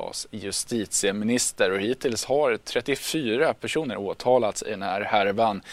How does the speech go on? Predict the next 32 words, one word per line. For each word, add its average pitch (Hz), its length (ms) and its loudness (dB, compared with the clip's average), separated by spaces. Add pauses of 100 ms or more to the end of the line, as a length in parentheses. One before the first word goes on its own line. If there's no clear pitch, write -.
(300)
bland 107 160 -2
annat 107 260 0
sex - 420 0
män 95 360 -2
som 90 380 -4 (180)
jobbade 104 560 2
i 82 280 -8 (160)
Trumps 73 380 -4
presidentkampanj. 92 1300 0 (560)
Men 143 280 4
mycket - 320 -2
i 196 40 6
den 170 120 2
här 135 120 4
utredningen, 117 1040 0
däribland 127 720 2
i, 117 300 -2
eh, 113 100 2
vilken 110 600 -2
grad 104 360 0 (200)
Trump 110 280 0
själv 156 520 0
varit 107 380 2
inblandad 107 720 -2
i 92 280 -6
såna 98 200 -8
här 87 120 -4
eventuella 98 600 2
o-, 101 320 -4
a-, 95 180 -2 (220)
olägligheter, 104 1300 2
de 104 320 -2